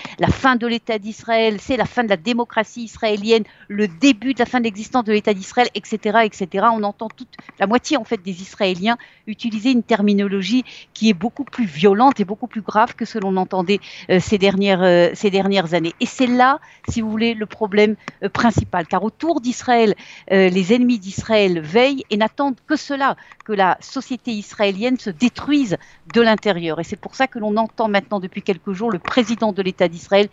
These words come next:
qui dit qu'il va proposer et aux uns et aux autres une solution pour sortir justement de ce conflit autour de cette réforme judiciaire.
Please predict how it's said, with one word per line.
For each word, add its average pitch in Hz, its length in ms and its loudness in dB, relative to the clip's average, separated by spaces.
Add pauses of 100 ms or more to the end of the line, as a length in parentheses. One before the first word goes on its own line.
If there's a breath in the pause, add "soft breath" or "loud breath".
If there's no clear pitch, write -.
(320 loud breath)
qui 226 120 0
dit 240 300 2
qu'il 214 340 2
va 233 180 2
proposer 233 760 -2 (340 loud breath)
et 262 140 6
aux 240 280 0
uns 185 200 0 (140)
et 254 200 2
aux 208 260 -6
autres 233 260 -6 (120)
une 190 140 -2
solution 247 600 -2
pour - 200 -12
sortir - 480 -2
justement 196 480 -4 (360 loud breath)
de 202 420 2
ce - 180 -6
conflit 220 460 -2
autour 196 280 -2
de 170 60 -4
cette - 220 -2
réforme 180 340 2
judiciaire. 220 560 0